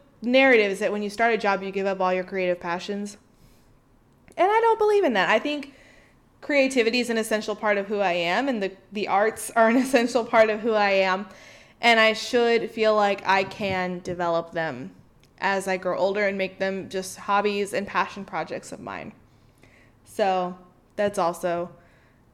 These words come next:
gone, and I want to pursue as many opportunities as I can involving my, involving my creative passions. And yeah, I want it, I don't wanna hide them all anymore. <laughs> So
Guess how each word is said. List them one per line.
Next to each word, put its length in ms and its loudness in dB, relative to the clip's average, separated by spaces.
gone, 400 4
and 120 0
I 120 4
want 360 0
to 500 -2
pursue 460 0
as 100 0
many 280 2
opportunities 720 -4
as 120 -8
I 80 -4
can 420 -6
involving 380 -2
my, 140 -8
involving 800 2
my 120 -6
creative 360 -8
passions. 540 -10
And 640 -4
yeah, 400 -6
I 120 -2
want 240 0
it, 120 -4
I 120 -2
don't 180 0
wanna 240 -2
hide 240 -2
them 120 -4
all 140 -2
anymore. 480 2
<laughs> 300 -6
So 480 -2